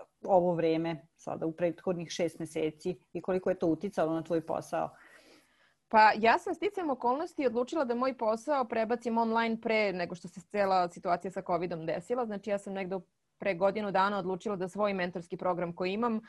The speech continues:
Speaker 2: prebacim na online, jer sam već imala žene koje nisu bile u Beogradu, koje su želele da ga prate i ovu godinu sam tome nap-, najviše posvetila. Kada su počeli, e, kada je počelo, da kažem, to zatvaranje i kada smo bili u karantinu, sve to,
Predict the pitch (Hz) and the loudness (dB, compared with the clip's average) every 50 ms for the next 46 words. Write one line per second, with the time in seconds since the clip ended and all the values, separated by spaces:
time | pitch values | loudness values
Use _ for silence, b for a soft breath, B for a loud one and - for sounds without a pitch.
0 | B B B B B B B - 185 190 185 175 - 196 196 190 220 208 - 202 | B B B B B B B 2 4 4 4 4 4 2 2 2 0 -4 -2 -2
1 | 196 196 196 196 190 196 214 233 247 233 214 208 - 220 214 226 220 220 240 226 | -2 -2 0 0 2 2 4 4 4 2 2 0 0 2 2 2 2 2 2 0
2 | 233 233 220 214 196 220 214 214 214 - 220 208 208 208 202 - 214 196 214 208 | 2 4 4 2 2 2 0 -2 -2 -2 -2 -2 -2 -4 -4 -4 -2 -2 0 0
3 | 208 190 202 196 185 185 180 196 170 170 170 - 170 170 - 165 185 175 180 180 | 2 2 4 4 4 4 2 0 -2 -2 -2 -2 -4 -4 -4 -4 -2 0 0 0
4 | 175 160 160 151 165 - - 175 165 165 175 - - 277 269 - - 240 254 262 | 0 -2 -2 -4 -4 -4 -2 0 0 0 0 -2 -4 -6 -6 -6 -6 -4 -2 -2
5 | 262 240 240 _ _ _ _ _ _ - - 214 220 214 226 220 196 226 233 208 | -2 -4 -6 _ _ _ _ _ _ 0 2 2 4 4 2 2 2 2 2 2
6 | 220 208 208 - 208 202 - 202 202 202 202 196 190 190 - - 202 202 202 196 | 0 -2 -2 -4 -4 0 2 2 2 2 0 0 0 -2 -2 -4 -2 -2 -2 -2
7 | 196 - 196 175 - 180 - - 165 165 160 - 170 160 170 - 196 185 180 190 | -2 -4 -6 -8 -10 -10 -6 -4 -4 -4 -4 -4 -6 -6 -4 -4 -4 -2 0 0
8 | 196 190 - - 202 - - 214 240 233 - 226 190 185 180 175 170 b b b | -2 -2 -4 -8 -6 0 2 2 2 2 2 0 0 0 0 -2 -4 b b b
9 | b b b b b b b b b _ _ - - 185 190 185 185 185 190 180 | b b b b b b b b b _ _ -2 2 4 6 8 8 8 8 8
10 | 185 185 180 - 170 170 202 190 - 220 214 - 220 190 175 175 202 185 185 180 | 6 6 4 0 -2 -2 0 2 2 2 0 0 -2 -6 -4 -4 -6 -6 -6 -4
11 | - 196 180 202 185 185 - 220 220 214 202 190 190 180 202 180 185 - 196 185 | -2 0 2 4 2 2 4 2 2 2 2 0 -2 -4 -4 -4 -4 -4 -4 -2
12 | 170 196 196 196 190 185 - 185 185 180 175 - 208 208 202 196 202 - 208 196 | 0 0 0 0 0 -2 -2 -4 -4 -4 -6 -6 -6 -6 -6 -8 -6 -6 -6 -4
13 | 190 233 233 226 220 202 - | -2 0 2 2 2 0 -2